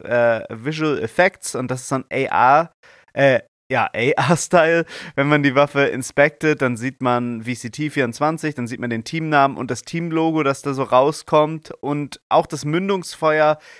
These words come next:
ist in den Teamfarben und, äh, ist in diesem V-C-T-Logo-Style. Es gibt einen Kill-Banner.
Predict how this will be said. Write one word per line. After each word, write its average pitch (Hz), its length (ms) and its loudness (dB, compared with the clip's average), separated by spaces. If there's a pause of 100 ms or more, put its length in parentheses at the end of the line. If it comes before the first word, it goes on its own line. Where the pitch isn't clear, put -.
(100)
ist 175 220 -2
in 175 120 -6
den 160 160 0
Teamfarben 156 960 2
und, 135 280 -6
äh, 117 380 0
ist - 140 -8
in 139 100 -6
diesem 123 300 -8
V-C-T-Logo-Style. 151 1800 0
Es - 160 -12
gibt - 200 -14
einen 120 100 -12
Kill-Banner. 156 720 2